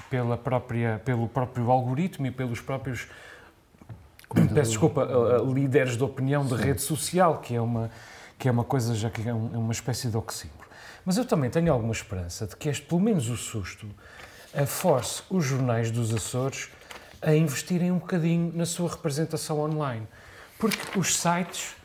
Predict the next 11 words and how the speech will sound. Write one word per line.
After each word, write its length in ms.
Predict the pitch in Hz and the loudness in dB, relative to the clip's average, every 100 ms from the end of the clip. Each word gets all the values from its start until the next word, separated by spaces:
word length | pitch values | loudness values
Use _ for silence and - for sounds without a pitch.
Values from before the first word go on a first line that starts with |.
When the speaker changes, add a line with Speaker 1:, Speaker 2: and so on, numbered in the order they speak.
| - - - | -20 -20 -6
Speaker 1:
são, 400 | - 160 156 160 - - | 0 4 4 2 -4 -8
eh, 160 | 135 123 | -2 0
verdadeiramente, 1040 | 117 127 135 131 135 127 131 143 - - | 0 2 2 2 0 0 0 -2 -6 -4
eh, 420 | 135 131 131 120 113 | -2 -2 -2 -4 -4
terceiro-mundistas. 1040 | - - 147 139 139 123 101 - 98 110 | -6 -4 -2 0 -2 0 -2 -4 -6 -2
E 80 | 175 | 2
as 120 | 180 | 2
aplicações 680 | 196 196 202 220 - 175 110 | 2 0 0 0 0 -2 -2
nem 160 | 131 135 | -2 -4
sequer 300 | - 143 139 | -6 -4 -4
existem. 420 | 139 113 85 - | -4 -6 -8 -16